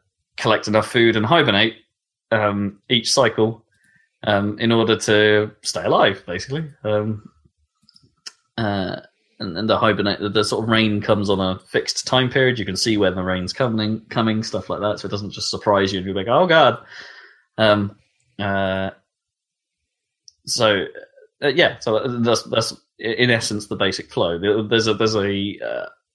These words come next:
an emphasis on exploring as well. So you don't really, d-, the game doesn't really give you much guidance. It's just like, "Here, go." There are places to see. There are things to,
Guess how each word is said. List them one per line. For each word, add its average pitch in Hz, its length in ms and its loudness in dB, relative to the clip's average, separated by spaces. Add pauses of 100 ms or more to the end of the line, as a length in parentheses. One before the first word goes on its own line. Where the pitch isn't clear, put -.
(260)
an 110 200 0
emphasis 127 480 0
on 104 360 0 (640)
exploring 151 680 4 (280)
as 120 100 -10
well. 127 240 4
So 120 180 0
you 110 260 0
don't 110 180 2
really, 107 340 0
d-, 117 120 -2
the 131 140 -2
game 123 180 4
doesn't 110 180 -2
really 107 140 0
give 104 160 -2
you 104 60 -4
much 101 240 -2
guidance. 120 460 2
It's 98 120 -6
just 110 220 -4
like, 98 280 -4
"Here, 110 180 4
go." 98 320 2 (440)
There 110 140 2
are 107 60 0
places 110 340 0
to 110 100 -6
see. 104 200 2
There 98 120 2
are 98 40 -2
things 101 280 -4
to, 98 200 -2